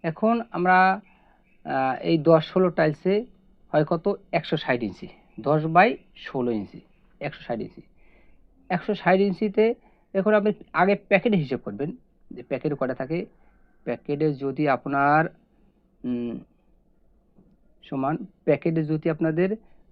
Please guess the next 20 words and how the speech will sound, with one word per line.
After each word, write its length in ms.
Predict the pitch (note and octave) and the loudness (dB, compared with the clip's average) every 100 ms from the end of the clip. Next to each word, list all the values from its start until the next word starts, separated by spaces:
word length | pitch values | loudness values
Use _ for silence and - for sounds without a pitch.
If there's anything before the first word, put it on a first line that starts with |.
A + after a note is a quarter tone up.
| D3+ | 4
দশ 260 | E3+ F3+ | 6 6
পিস 160 | - E3+ - | 2 -2 -2
থাকে 300 | A2+ D3 F#3 - _ _ _ | -4 -4 -6 -10 _ _ _
তাহলে 200 | C#3 D3 | 0 0
আসছে 180 | C3+ D#3 | -2 -6
কত? 260 | D3+ G3+ B3 _ _ _ _ _ _ _ _ | -6 -8 -8 _ _ _ _ _ _ _ _
ষোলোশো, 520 | - - F3+ D3+ - - _ _ _ _ _ | -6 2 2 2 -4 -20 _ _ _ _ _
ষোলোশো 600 | - D3+ D3 A2 - G#2 - | -8 -4 -4 -6 -10 -12 -6
ইঞ্চি। 480 | B2+ - - C3 F3+ _ _ _ _ _ - | -6 -6 -10 -12 -14 _ _ _ _ _ -2
এবার 420 | E3 F#3 G#3 A3 | 0 4 4 2
এটাকে 420 | F3 E3 F#3+ F3 | 0 0 -2 -2
আপনারা 420 | E3+ F3+ F3 G3+ | -2 0 0 0
ভাগ 400 | G3 D#3 A#2+ B2 | -2 -2 0 0
দিবেন 340 | C#3+ D#3+ E3+ F#3+ - | 0 0 0 -2 -4
একশো 440 | C#3+ - - F#3 - | -10 -8 -4 -4 -4
চৌচল্লিশ, 640 | - A2 - A2 G#2 G#2+ A#2+ - - _ _ _ _ _ _ | -6 -8 -6 -8 -4 -4 -6 -10 -20 _ _ _ _ _ _
আসছে 240 | C#3 - C3+ | -14 -12 -12
কত? 280 | C#3 F3 F#3+ - _ - | -8 -6 -6 -8 _ -6
এগারো 360 | B2+ C3+ D3+ D3+ - | -2 0 -2 -4 0
ফুট 220 | F3+ | 0